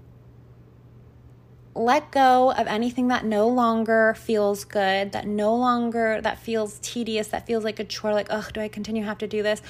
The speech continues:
Obviously, if you're doing the healing work, it may be uncomfortable.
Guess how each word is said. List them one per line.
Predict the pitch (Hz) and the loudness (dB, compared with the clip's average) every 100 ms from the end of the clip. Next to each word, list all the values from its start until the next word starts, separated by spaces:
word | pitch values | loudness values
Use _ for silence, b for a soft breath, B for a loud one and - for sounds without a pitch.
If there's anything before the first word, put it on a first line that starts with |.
| B B | B B
Obviously, | - 339 311 269 233 240 226 | 4 4 4 0 0 0 0
if | 226 | 0
you're | |
doing | 220 220 | -2 -2
the | 208 | -4
healing | 196 247 233 | -4 -2 0
work, | 214 208 | -2 -4
it | 220 | -4
may | 226 | -2
be | 220 | -2
uncomfortable. | 208 202 214 196 247 247 311 392 | -4 -6 -8 -8 -6 -2 -2 -4